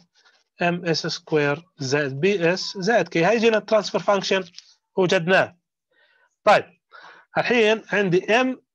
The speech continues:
طيب، يتضمن إم إس سكوير زائد بي إس زائد K. المفروض إحنا بقينا نسميها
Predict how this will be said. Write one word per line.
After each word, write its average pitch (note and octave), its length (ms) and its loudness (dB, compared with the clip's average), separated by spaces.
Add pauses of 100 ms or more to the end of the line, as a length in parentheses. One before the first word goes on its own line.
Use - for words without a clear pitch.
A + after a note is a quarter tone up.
(1080)
طيب، C3 180 -2 (120)
يتضمن E3+ 600 2 (680)
إم A#3+ 320 0
إس G3+ 160 0
سكوير F3+ 640 0 (300)
زائد D3+ 500 -4
بي G#3 320 0
إس - 320 -8 (280)
زائد G3+ 360 0
K. - 140 -6
المفروض F#3 600 0
إحنا G#3 220 0
بقينا G3 260 0
نسميها E3+ 680 -2